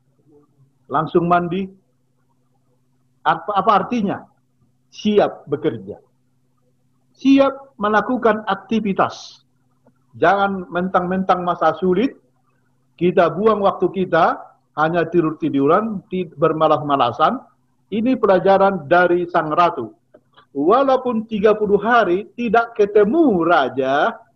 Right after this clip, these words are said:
dia tetap mempersiapkan dirinya bersih dan rapi.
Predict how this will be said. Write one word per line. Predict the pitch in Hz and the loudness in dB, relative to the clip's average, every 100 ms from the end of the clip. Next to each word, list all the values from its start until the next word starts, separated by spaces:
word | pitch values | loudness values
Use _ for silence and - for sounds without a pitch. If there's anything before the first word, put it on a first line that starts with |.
| _ _ _ _ _ _ _ _ _ _ _ 170 190 | _ _ _ _ _ _ _ _ _ _ _ -16 -6
dia | 147 175 | 2 2
tetap | 175 190 220 - | 2 0 -2 -6
mempersiapkan | 165 180 - 156 - 190 208 - 180 160 135 | -4 -4 -2 -4 0 0 0 0 0 0 -10
dirinya | 165 185 233 180 135 127 139 _ _ _ _ _ _ 117 | -8 -2 -2 -2 -4 -6 -8 _ _ _ _ _ _ 0
bersih | 165 - 202 180 185 - _ 135 | 0 0 -6 -6 -6 -14 _ -2
dan | 156 135 | -2 0
rapi. | 139 120 | -4 -4